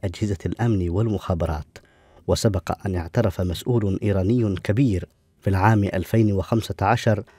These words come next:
بتقديم دعم فكري واستشاري من إيران لميليشيا الحوثي. المندوبة الإيرانية لدى الأمم المتحدة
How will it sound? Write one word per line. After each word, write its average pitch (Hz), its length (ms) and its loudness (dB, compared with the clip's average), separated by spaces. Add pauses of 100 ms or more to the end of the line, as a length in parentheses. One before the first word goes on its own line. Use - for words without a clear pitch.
(120)
بتقديم 143 580 0
دعم 107 360 4
فكري 98 500 0
واستشاري 95 800 0
من 90 200 0
إيران 95 500 0 (240)
لميليشيا 107 540 4
الحوثي. - 420 -4 (720)
المندوبة 123 600 4
الإيرانية 101 760 0 (200)
لدى 92 180 2
الأمم 95 360 0
المتحدة 101 680 0